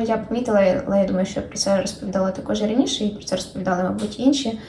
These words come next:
що ось ця програма досить таки жере батарею.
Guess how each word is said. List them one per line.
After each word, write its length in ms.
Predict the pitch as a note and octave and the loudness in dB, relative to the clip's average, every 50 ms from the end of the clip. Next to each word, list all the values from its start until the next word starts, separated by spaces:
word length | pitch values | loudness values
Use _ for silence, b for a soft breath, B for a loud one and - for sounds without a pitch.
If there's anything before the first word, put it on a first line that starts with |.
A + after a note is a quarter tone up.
| B B B B B B | B B B B B B
що 200 | - - A3 A#3 | -4 0 0 2
ось 260 | A#3 A#3 - - - | 2 2 0 -2 -2
ця 180 | - - A3+ | -2 -2 -2
програма 520 | B3 - - A3+ G3+ G3+ G#3 A3+ C4 C#4+ B3 | -2 -2 0 0 0 2 4 6 6 6 6
досить 440 | G3 G3+ G#3+ G#3+ - - A3 A3+ - | 6 4 2 -2 -2 -2 -4 -4 -4
таки 920 | G#3 G#3+ - - - G3+ G3+ G#3 G#3+ A3 A3+ A3+ A3 A3 A3 G#3 F#3 - - | -6 -6 -6 -6 -4 -2 0 2 2 0 0 0 2 2 4 2 2 2 0
жере 340 | F#3 F#3 F#3+ F#3 F3+ F3+ F#3 | 2 2 2 4 4 4 2
батарею. 520 | F#3 F3+ F#3 - F3+ - - G3+ G3+ - | 2 0 -2 -2 -2 2 2 4 2 2